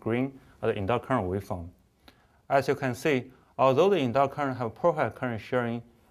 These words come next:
in the D C condition here, however, at a low step transient,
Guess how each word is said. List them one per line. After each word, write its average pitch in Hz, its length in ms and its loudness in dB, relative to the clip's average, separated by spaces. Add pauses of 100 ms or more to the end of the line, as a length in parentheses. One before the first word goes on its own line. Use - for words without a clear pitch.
in 113 120 -2
the 107 80 0
D 131 180 0
C 135 140 -4
condition 123 500 -4
here, 123 300 -4 (600)
however, 135 460 4
at 117 140 0
a 113 40 0
low 127 180 4
step 123 280 -2
transient, 113 480 -2